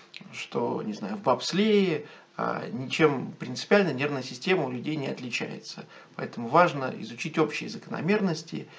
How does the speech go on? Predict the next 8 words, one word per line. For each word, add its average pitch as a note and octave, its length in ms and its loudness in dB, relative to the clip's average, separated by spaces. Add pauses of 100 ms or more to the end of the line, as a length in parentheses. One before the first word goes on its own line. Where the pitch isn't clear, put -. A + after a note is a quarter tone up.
(240)
и D3+ 160 0
понимать, C#3 600 0 (380)
а, G#2+ 840 -2
как D3 260 4
они, B2 240 -4
значит, B2 260 -8
будут, - 400 -8
э, - 280 -10